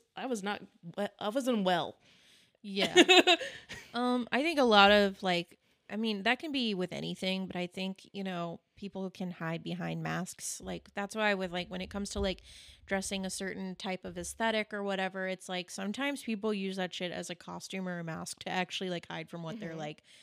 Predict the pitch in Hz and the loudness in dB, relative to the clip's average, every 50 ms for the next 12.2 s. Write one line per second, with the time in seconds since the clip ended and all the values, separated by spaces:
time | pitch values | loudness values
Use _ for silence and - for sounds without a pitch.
0 | - - - _ _ _ _ _ _ _ _ _ _ _ 202 185 180 170 151 151 | -20 -20 -20 _ _ _ _ _ _ _ _ _ _ _ -14 -10 -10 -8 -8 -10
1 | - - - - - - - - - - - - - - - - 240 233 - - | -12 -14 -16 -16 -14 -14 -12 -12 -14 -14 -14 -14 -14 -10 -6 -4 -4 -4 -4 -8
2 | - - - 226 220 - - 196 202 196 196 190 185 185 180 180 175 - _ _ | -18 -18 -18 -18 -18 -8 -4 -2 -2 0 0 0 -2 -2 -4 -6 -10 -14 _ _
3 | _ _ _ _ _ _ - - - 220 277 285 285 277 269 - - - _ _ | _ _ _ _ _ _ -20 -18 -8 -4 0 2 2 2 0 -2 -6 -20 _ _
4 | - 202 214 226 226 - 254 240 226 262 226 254 247 220 247 - 233 240 247 - | -6 -4 -4 -2 -2 -2 -2 -2 0 -2 -2 -2 -2 -2 -4 -2 -2 -2 -2 -2
5 | 247 190 202 196 196 190 185 185 208 226 247 262 269 262 269 285 262 285 269 294 | -2 -2 -2 -2 -2 -2 0 2 2 4 4 4 2 2 2 0 2 4 6 8
6 | 220 196 185 180 - 165 143 135 123 - - 120 107 104 - - - _ _ _ | 8 8 8 6 4 0 -6 -6 -6 -6 -8 -8 -10 -10 -12 -14 -18 _ _ _
7 | - 202 277 277 208 165 - - - 190 202 220 214 - - 185 196 214 226 226 | -6 -2 0 0 0 -2 -4 -6 -6 -2 0 0 0 0 0 0 0 0 0 -2
8 | 220 190 208 202 - 208 196 190 185 - - _ _ _ _ _ _ _ _ _ | -2 -2 -4 -4 -2 -2 -2 -2 -4 -8 -18 _ _ _ _ _ _ _ _ _
9 | - 185 180 190 185 190 202 202 185 - - 190 190 190 196 196 180 233 233 220 | -18 -14 -10 -6 -4 -2 -2 -2 -2 -4 -4 -4 -2 -2 0 0 0 0 0 2
10 | 226 220 220 220 190 180 - - - - - - 196 214 202 185 - - 202 190 | 4 6 6 4 4 -2 -16 -14 -12 -10 -8 -6 -4 -4 -6 -6 -6 -8 -10 -10
11 | 160 120 - - - - - - - - - - - 202 190 185 - - - 214 | -10 -12 -12 -12 -10 -10 -10 -10 -12 -14 -16 -16 -14 -14 -14 -12 -14 -12 -2 4
12 | 233 240 240 226 | 10 10 10 10